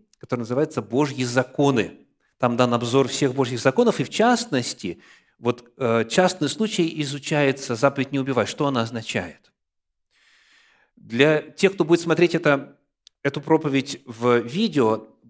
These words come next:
будет размещена ссылка на вот эту проповедь, которую я сказал, а также на кратенький комментарий из цикла «Тора сегодня» на канале Центра изучения Торы.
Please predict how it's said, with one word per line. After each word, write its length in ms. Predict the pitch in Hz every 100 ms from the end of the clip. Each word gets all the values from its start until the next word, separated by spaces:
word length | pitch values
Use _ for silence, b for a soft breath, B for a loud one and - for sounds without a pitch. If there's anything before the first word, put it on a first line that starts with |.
| _ _
будет 380 | 127 170 175 165
размещена 480 | 147 156 - 147 139
ссылка 520 | - 139 131 135 95
на 340 | 107 117 117
вот 140 | 110 135
эту 140 | 156
проповедь, 320 | 175 170 170
которую 380 | - - 120 117
я 100 | 110
сказал, 380 | - 139 175 196
а 120 | 135
также 440 | - 233 202 156 139
на 440 | 143 139 139 135
кратенький 460 | - 202 190 - 160
комментарий 500 | 147 147 139 160 151
из 240 | 135 135
цикла 640 | - - 160 147 135 131 131 b b b _
«Тора 580 | 151 151 139 139 - _
сегодня» 880 | - - 147 147 127 92 85 - - _ -
на 120 | 123
канале 680 | 127 123 127 123 117 - b b b b -
Центра 300 | 156 135 127
изучения 440 | 117 - 117 120
Торы. 440 | 120 127 110 87